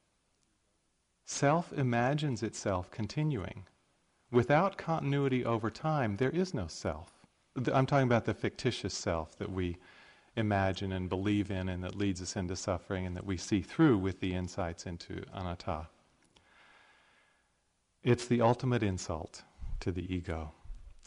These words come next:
because there's the possibility then of, of coming to the end of everything. That's looked at one way. Looked at another way,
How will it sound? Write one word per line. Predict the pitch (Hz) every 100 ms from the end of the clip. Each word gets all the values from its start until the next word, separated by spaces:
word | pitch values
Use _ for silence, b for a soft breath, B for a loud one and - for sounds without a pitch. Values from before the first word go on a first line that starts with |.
| 98
because | 98 113 95
there's | 107 92
the | 98
possibility | - 98 87 98 113 131 107 92
then | 87 90 90
of, | 87 87 - -
of | 95 -
coming | 101 90 87
to | - 85
the | 87
end | 101 92
of | 90
everything. | 95 104 117 - 85 80 80 _ _ _ _ _ _ _ _ _ _ _ -
That's | 101 113 147 -
looked | 135 123 113
at | 98 101
one | 113 165
way. | 101 92 98 98 b b b b
Looked | 120 170 -
at | 190 147
another | 131 127 175 180
way, | 98 92 85 85